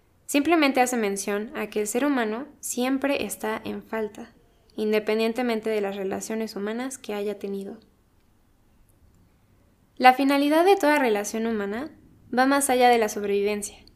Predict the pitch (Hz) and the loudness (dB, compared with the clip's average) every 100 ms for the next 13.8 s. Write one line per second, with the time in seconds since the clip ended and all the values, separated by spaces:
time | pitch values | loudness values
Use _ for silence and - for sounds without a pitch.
0 | _ _ _ _ - 214 220 240 247 240 | _ _ _ _ -4 -2 2 4 6 4
1 | 208 208 - 254 285 330 370 220 208 196 | 2 -2 -2 0 0 -4 -6 -4 -2 -4
2 | 190 196 196 - 196 190 - - - - | -6 -10 -10 -10 -10 -12 -18 -20 -20 -20
3 | - - - 240 285 302 220 220 240 233 | -20 -20 -6 0 0 2 2 2 2 2
4 | 220 208 220 254 254 202 202 214 240 - | 2 2 2 2 0 -4 -2 -2 -4 -12
5 | - 262 302 262 208 202 214 - 196 214 | -6 -4 0 0 -2 -4 -8 -8 -6 -6
6 | 202 214 - _ _ _ _ _ _ _ | -6 -10 -18 _ _ _ _ _ _ _
7 | - 226 240 240 214 - 233 247 285 - | -2 0 0 -2 -4 0 2 0 -2 -8
8 | - 226 220 247 254 254 233 226 220 226 | -6 -2 0 2 0 2 2 2 0 -2
9 | 202 202 214 226 226 226 254 - - 226 | -6 -6 -4 -2 -2 -4 -8 -8 -6 -2
10 | 214 214 214 214 233 247 247 208 - 214 | 0 0 -2 -2 -2 -2 -4 -8 -6 -4
11 | 220 233 - _ _ _ 220 240 240 294 | -4 -6 -12 _ _ _ 2 2 2 -2
12 | 294 226 214 214 208 214 - 220 240 - | 0 -4 -4 -8 -8 -8 -6 -8 -8 -10
13 | _ - 254 320 320 - - - | _ -6 -4 -4 -6 -10 -12 -16